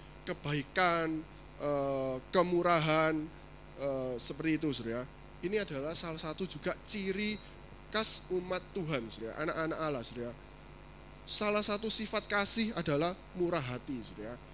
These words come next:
Jadi ini ef-, kayak efeknya gitu, saudara. Kasih, saudara,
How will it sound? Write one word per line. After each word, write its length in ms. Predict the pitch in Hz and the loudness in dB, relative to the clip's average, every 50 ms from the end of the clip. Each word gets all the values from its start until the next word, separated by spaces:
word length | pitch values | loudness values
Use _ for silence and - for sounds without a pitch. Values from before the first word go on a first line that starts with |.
| - - - - - - | -16 -16 -16 -16 -12 -8
Jadi 360 | - 156 147 214 226 220 240 254 | -6 -4 -4 -4 -2 -2 -2 -2
ini 160 | 277 269 - - - - - - - - - | -2 -4 -4 -8 -12 -16 -16 -16 -16 -12 -6
ef-, 240 | 185 185 - - - - | -6 -6 -6 -6 -6 -2
kayak 240 | 170 165 165 156 - | 0 0 0 0 0
efeknya 480 | 170 180 - - 202 - - 185 180 160 | 0 -2 0 0 -4 -4 -2 -2 -2 -2
gitu, 240 | 143 156 131 131 | -2 -2 -4 -6
saudara. 240 | 117 123 120 120 117 | -6 -6 -6 -6 -4
Kasih, 480 | - 196 202 208 208 - 285 294 294 - - - - - - - | -2 0 2 2 2 4 2 2 0 -2 -6 -14 -16 -18 -16 -16
saudara, 320 | - - - 185 233 233 | -12 -6 0 0 0 0